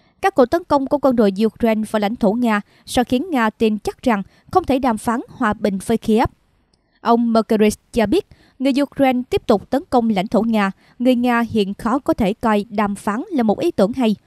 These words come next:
Điều này sẽ càng làm cho họ tin chắc rằng người Ukraine là một đối tác đàm phán không thể chấp nhận được. Ông lưu ý, lẽ ra Kiev phải biết việc cho rằng những hành động quân sự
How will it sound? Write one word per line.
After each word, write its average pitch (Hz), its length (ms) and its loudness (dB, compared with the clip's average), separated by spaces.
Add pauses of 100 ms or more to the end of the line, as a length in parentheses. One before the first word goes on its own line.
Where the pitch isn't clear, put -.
(280)
Điều 269 180 2
này 254 220 2
sẽ 311 160 -2
càng 240 220 0
làm 214 200 0
cho 226 240 0
họ 208 220 0
tin 220 300 -2
chắc - 240 -6
rằng 208 200 0 (240)
người 247 220 4 (120)
Ukraine 233 460 0
là 233 80 0
một 202 160 0
đối 220 160 4
tác - 300 -4
đàm 208 220 0
phán 220 240 -4 (140)
không 269 140 2
thể 190 140 0
chấp - 220 -4
nhận 202 220 0
được. 180 180 2 (600)
Ông 226 160 0
lưu 214 160 4
ý, 226 160 2 (280)
lẽ 220 300 2
ra 226 340 2
Kiev 240 320 2
phải 208 260 0
biết 247 400 -4
việc - 280 0
cho 320 140 2
rằng 226 280 0
những 233 160 -2
hành 247 140 0
động 190 220 2
quân 214 160 0
sự 180 300 0